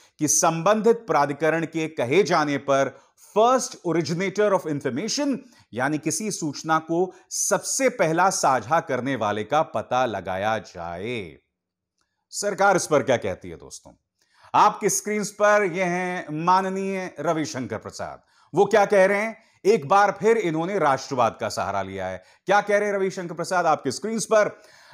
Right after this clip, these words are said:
"भारत सरकार अपने सभी नागरिकों का निजता का अधिकार सुनिश्चित करने के लिए प्रतिबद्ध है, लेकिन साथ ही ये सरकार की जिम्मेदारी भी है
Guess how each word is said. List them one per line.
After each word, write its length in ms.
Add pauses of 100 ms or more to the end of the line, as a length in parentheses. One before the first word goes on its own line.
"भारत 280
सरकार 480
अपने 300
सभी 260
नागरिकों 440
का 180
निजता 400
का 140
अधिकार 420
सुनिश्चित 580
करने 260
के 100
लिए 140
प्रतिबद्ध 540
है, 360 (260)
लेकिन 220
साथ 360
ही 420 (220)
ये 200
सरकार 480
की 160
जिम्मेदारी 640
भी 240
है 320